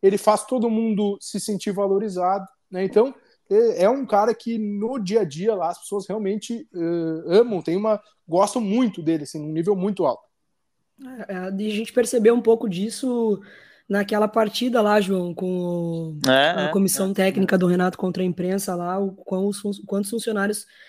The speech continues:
Speaker 2: são
Speaker 3: É.
Speaker 2: apaixonados por ele mesmo, e esse clima, ele, eu não tenho ido tanto ao C T, assim, mas dá pra ver até na, nas publicações dos jogadores,
Speaker 3: Hum.
Speaker 2: assim, sabe? O
Speaker 3: É, foi
Speaker 2: Soares tem me
Speaker 3: nesse dia,
Speaker 2: chamado
Speaker 3: foi
Speaker 2: muita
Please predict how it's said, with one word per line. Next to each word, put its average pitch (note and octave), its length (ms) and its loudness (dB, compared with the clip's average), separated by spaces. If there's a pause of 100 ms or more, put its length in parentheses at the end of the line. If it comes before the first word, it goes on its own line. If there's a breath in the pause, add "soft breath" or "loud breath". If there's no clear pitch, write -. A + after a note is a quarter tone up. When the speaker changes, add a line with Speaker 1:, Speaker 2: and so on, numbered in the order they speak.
(220 loud breath)
Speaker 2:
são - 180 -2
Speaker 3:
É. - 20 0
Speaker 2:
apaixonados G3+ 600 2
por G3+ 160 0
ele F#3+ 180 2
mesmo, F#3+ 400 0
e A#3 160 4
esse A#3 260 6
clima, C4 480 2
ele, C4 600 2 (320 soft breath)
eu A3+ 100 6
não A#3+ 100 6
tenho B3+ 240 2
ido C4 220 -2
tanto B3+ 300 2
ao A#3 60 0
C A#3 140 -2
T, G3+ 260 2
assim, A3+ 200 0
mas A3 260 -2
dá A3 140 -2
pra A#3 160 -2
ver A3+ 440 2
até A#3 180 -4
na, C#4 420 -4
nas A#3+ 140 -6
publicações A#3+ 560 -8
dos A3+ 80 -10
jogadores, G#3+ 560 -4
Speaker 3:
Hum. D#3+ 60 -10
Speaker 2:
assim, E3 220 -12
sabe? D#3+ 260 -14 (360 soft breath)
O - 40 -6
Speaker 3:
É, - 20 -4
foi - 0 -
Speaker 2:
Soares A3 340 4
tem F3 80 4
me C4 60 0
Speaker 3:
nesse G#3 120 0
dia, F3 100 4
Speaker 2:
chamado A3 180 2
Speaker 3:
foi G3 120 4
Speaker 2:
muita F3+ 60 -2